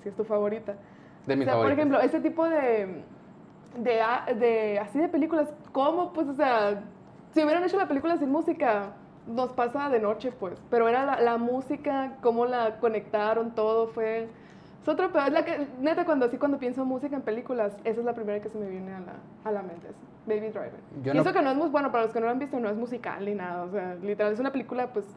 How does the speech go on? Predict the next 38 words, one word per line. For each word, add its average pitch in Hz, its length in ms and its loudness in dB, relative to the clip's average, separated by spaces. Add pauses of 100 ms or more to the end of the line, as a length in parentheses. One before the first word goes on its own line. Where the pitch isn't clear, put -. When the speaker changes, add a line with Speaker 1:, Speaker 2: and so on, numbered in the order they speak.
(140)
Speaker 1:
de 214 60 -2
acción, 247 340 -8
le 339 80 -6
podemos 269 240 -4
llamar. 214 160 2
Speaker 2:
Técnicamente 202 460 0
sí 208 80 -2
es 202 80 -2
musical, 202 400 0
Speaker 1:
Nada, 381 160 -2
Speaker 2:
pero 403 200 2
Speaker 1:
drama. 403 480 -2
Bueno, 381 280 0
pues 349 180 -2
sí, 381 80 4 (100)
entre, 330 280 -2
entre 294 160 2
comillas, 240 440 2
¿no? 269 120 0
Pero, 262 100 2
o 262 40 -2
sea, 247 120 2
no, 233 140 0
no 240 180 -2
te, 254 140 -6
no 262 360 2
va 320 80 2
a 320 60 0
salir 302 220 0
cantando, 262 480 0
pues, 220 160 0
o 214 40 -2
sea, 233 100 4
no 226 100 0
es 226 100 -2
un 262 80 0
Speaker 2:
Ajá. 269 80 -2
Speaker 1:
musical, 220 380 0